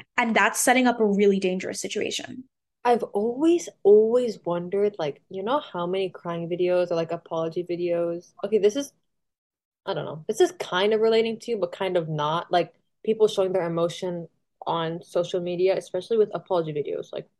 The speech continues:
Speaker 2: we talked about cancel culture in one of our episodes and the apology videos that come after that. Those
Speaker 1: Mm-hmm.
Speaker 2: are quite odd to me. Um, because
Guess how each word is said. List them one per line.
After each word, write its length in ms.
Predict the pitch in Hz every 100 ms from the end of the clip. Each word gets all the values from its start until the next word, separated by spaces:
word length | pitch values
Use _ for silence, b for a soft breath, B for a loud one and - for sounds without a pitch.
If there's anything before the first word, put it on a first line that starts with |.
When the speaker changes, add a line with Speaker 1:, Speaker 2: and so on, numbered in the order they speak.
| _
Speaker 2:
we 140 | 170 165
talked 180 | 180 170
about 180 | 165
cancel 280 | - 180 175
culture 320 | 165 160 -
in 80 | -
one 100 | 165
of 80 | 156
our 80 | 156
episodes 500 | 151 160 156 170 170
and 300 | 156 151 156
the 120 | 151 -
apology 460 | 160 196 208 180
videos 300 | 156 156 160
that 140 | 160 156
come 140 | 208
after 280 | 262 277 165
that. 180 | - - _ _ _ _ -
Those 200 | 269 247
Speaker 1:
Mm-hmm. 140 | 226 - _ _ _ _ _ _
Speaker 2:
are 100 | 170
quite 300 | 170 - 233 226
odd 280 | 233 330 -
to 100 | 160
me. 240 | - 147 _ _ _ _ _ -
Um, 520 | 185 180 170 160 - _ _ _ _ _ 180
because 560 | 226 240 233 226 -